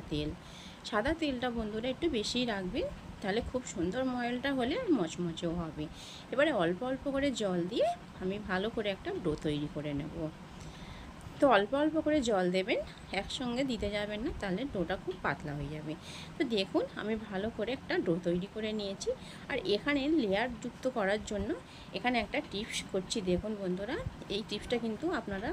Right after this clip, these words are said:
অবশ্যই করবেন। তো এই টিপসটা হচ্ছে, দেখুন, এখানে ময়দা আর সাদা তেল দিয়ে আমি একটা ব্যাটার তৈরি করে নিচ্ছি বন্ধুরা।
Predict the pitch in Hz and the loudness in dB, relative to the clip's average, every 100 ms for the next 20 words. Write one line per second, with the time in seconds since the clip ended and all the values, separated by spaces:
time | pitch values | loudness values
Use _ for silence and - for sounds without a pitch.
0 | 370 196 220 - 226 175 151 156 160 156 | -2 -2 -2 -2 -2 0 -2 -2 -4 -4
1 | - - - - 285 247 262 - 226 - | -8 -8 -8 -2 4 4 4 0 -6 -2
2 | - 269 220 - 320 640 - - 196 185 | 2 2 2 0 2 2 2 -4 2 2
3 | - 311 - - - - 190 220 226 208 | 4 2 0 -8 -2 0 4 4 4 4
4 | 185 180 285 277 170 - 185 170 202 208 | 4 2 2 0 0 -4 -2 -2 -2 -2
5 | 190 185 190 190 196 - 349 160 151 160 | -4 -2 -4 -6 -4 0 2 2 0 -4
6 | - 165 160 160 160 160 160 165 - 165 | 0 2 2 0 0 2 0 0 -4 -2
7 | 160 160 156 | 0 0 -2